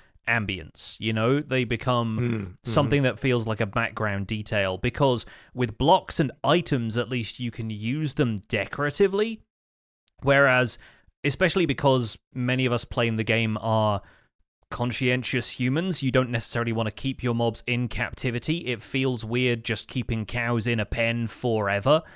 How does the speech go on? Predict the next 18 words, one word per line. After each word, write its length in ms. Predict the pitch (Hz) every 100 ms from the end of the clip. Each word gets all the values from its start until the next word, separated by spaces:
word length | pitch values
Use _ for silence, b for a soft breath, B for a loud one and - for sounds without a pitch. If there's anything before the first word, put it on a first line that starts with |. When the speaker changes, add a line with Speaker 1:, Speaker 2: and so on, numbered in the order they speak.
| B
Speaker 1:
It 140 | 123
started 300 | 117 143 131
to 80 | 117
feel 200 | 120 117
weird 280 | 104 120 110
for 100 | 113
me 160 | 110 110
now, 380 | 120 117 104
six 280 | 98 - -
months 220 | 117 107
into 240 | 117 107 110
my 180 | 107 107
world, 280 | 104 101
that 100 | 101
I 60 | 101
just 160 | 98 -
have 260 | 113 101
this 240 | 101 -